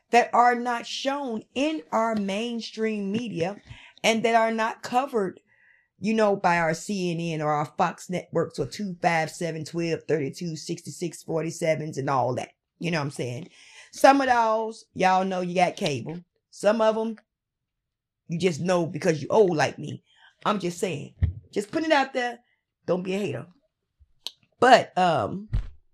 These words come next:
yeah. <laughs> But today, for my hundredth episode, we will be talking about something that I really do still love.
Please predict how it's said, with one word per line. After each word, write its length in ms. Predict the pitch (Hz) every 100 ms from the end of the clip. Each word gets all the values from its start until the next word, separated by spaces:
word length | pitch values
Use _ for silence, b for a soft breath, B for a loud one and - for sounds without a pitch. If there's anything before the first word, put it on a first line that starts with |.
| _ _ - -
yeah. 300 | 196 156 170 - - b b b -
<laughs> 80 | 240 - 247 - B B B B B B -
But 320 | 247 196 - - -
today, 800 | 240 185 233 240 160 139 208 - _ _ -
for 140 | 196
my 220 | 214 262
hundredth 480 | 254 - 262 254 254 -
episode, 640 | 196 185 - 151 101 92 b b b b b
we 460 | - 202 320 330 330
will 500 | 214 247 254 254 226
be 400 | 220 226 226 220
talking 560 | 214 175 196 202 196
about 640 | 190 196 156 151 131 127 - _ _ _ _ -
something 460 | - 220 226 226
that 180 | 196 196
I 60 | 190
really 300 | 175 196 180
do 240 | 185 180
still 360 | 175 175 175 190
love. 480 | 170 165 165 214